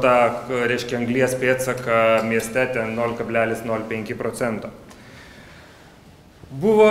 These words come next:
ir, e, protingas miestas, Smart City. Bet čia, žinokit, jau sena. Dabar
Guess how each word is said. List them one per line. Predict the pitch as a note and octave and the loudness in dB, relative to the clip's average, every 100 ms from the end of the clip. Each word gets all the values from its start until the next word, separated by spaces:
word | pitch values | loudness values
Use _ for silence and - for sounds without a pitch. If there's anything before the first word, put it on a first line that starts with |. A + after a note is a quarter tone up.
| G#3+ | 6
ir, | G3 G3 F#3+ | 8 8 8
e, | F#3 D#3+ E3 E3 E3 E3 - - | 4 2 4 4 4 0 -8 -4
protingas | E3+ F3+ E3 B2+ A#2 | -2 2 2 2 0
miestas, | A2 G2+ - - - - | -4 -6 -8 -12 -16 -16
Smart | - D3 C#3+ C#3 | -10 2 2 2
City. | - A#2 - - - - - - - | -6 -10 -14 -18 -20 -20 -20 -20 -8
Bet | D3+ D#3 | -4 -2
čia, | |
žinokit, | F#3+ G#3 G3 F#3+ | 0 -2 -2 -6
jau | E3+ | -6
sena. | D#3+ A2 F2 - - - - - - - - - - - - - - - | -4 -4 -8 -14 -20 -20 -20 -20 -20 -20 -20 -20 -20 -20 -20 -20 -20 -10
Dabar | A#2+ C#3 | -4 2